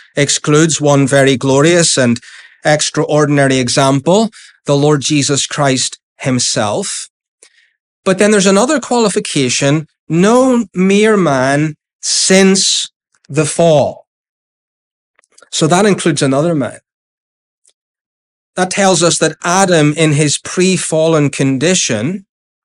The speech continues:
was able to keep the law of God and to render obedience to his Creator. What then does it mean to perfectly keep the law? This is important because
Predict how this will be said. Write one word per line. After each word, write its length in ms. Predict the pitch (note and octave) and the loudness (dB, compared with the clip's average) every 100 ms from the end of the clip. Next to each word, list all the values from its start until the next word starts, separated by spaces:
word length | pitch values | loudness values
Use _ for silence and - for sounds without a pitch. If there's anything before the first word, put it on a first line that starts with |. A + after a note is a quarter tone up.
| _ _ _ | _ _ _
was 220 | D3 C3+ | -4 0
able 380 | E3+ G3 F#3+ F#3+ | 2 2 2 0
to 400 | - D3 C#3 C#3 - _ _ | -2 0 0 0 -4 _ _
keep 340 | - G#3+ A#3+ - | -2 2 2 0
the 140 | E3+ | -2
law 420 | C#3 C3 B2+ B2+ - _ - | 0 2 2 0 -6 _ -8
of 220 | C3+ B2+ | -8 -6
God 460 | A#2+ G#2+ A2+ C#3+ - _ _ _ _ - | -6 -4 -2 -4 -6 _ _ _ _ -8
and 160 | C#3 C3+ | -6 -4
to 120 | C#3+ | -4
render 420 | C#3 C#3 C#3 C#3 | -2 0 0 0
obedience 840 | C#3 B2+ C3+ B2+ B2+ B2 A#2+ - - _ _ - | -2 -4 -4 -2 -2 -4 -4 -8 -10 _ _ -10
to 160 | C3 | -6
his 260 | A#2 A#2+ A#2+ | -4 -6 -6
Creator. 580 | - B2 A#2 A#2+ A#2 A#2 _ _ _ _ _ _ _ _ _ _ _ _ _ _ _ _ _ _ _ | -10 -8 -6 -6 -8 -14 _ _ _ _ _ _ _ _ _ _ _ _ _ _ _ _ _ _ _
What 220 | G#3+ A3+ | -6 0
then 200 | G#3+ G3+ | 2 2
does 160 | E3+ | 2
it 140 | E3 D#3 | 0 0
mean 400 | E3+ G3 C3+ D3 | 2 2 2 0
to 140 | E3 | -2
perfectly 920 | - - F#3 - D#3+ - B2+ C3 C3 - _ _ | -6 -6 -4 -2 -4 -2 -2 -2 -4 -12 _ _
keep 400 | - B2+ B2 _ | -6 -6 -6 _
the 120 | B2 | -8
law? 420 | B2 C3+ C#3+ A#2+ - _ _ _ _ _ _ _ _ - | -4 -2 0 -2 -8 _ _ _ _ _ _ _ _ -8
This 180 | G3 C4+ | -6 -4
is 140 | G3+ | -2
important 580 | G3 E3 G3 G3 D3+ C#3 | -4 -4 -2 -2 -4 -6
because 640 | D#3 D#3 F3 D#3+ - - | -6 -4 -2 0 -2 -8